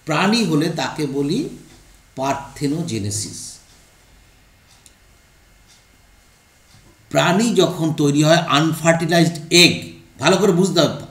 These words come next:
unfertilized egg আমরা বলছি ড্রন বা মেল। তাহলে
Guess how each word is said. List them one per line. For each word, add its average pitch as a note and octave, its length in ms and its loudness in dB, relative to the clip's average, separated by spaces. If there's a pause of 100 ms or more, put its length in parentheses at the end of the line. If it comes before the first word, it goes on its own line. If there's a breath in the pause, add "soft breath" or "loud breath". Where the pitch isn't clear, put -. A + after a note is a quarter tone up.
unfertilized F3+ 1120 0
egg E3+ 400 2 (320 loud breath)
আমরা E3+ 320 2
বলছি F3+ 540 4
ড্রন D#3 460 4
বা E3+ 220 4
মেল। D3+ 440 4 (840 soft breath)
তাহলে D3 180 -2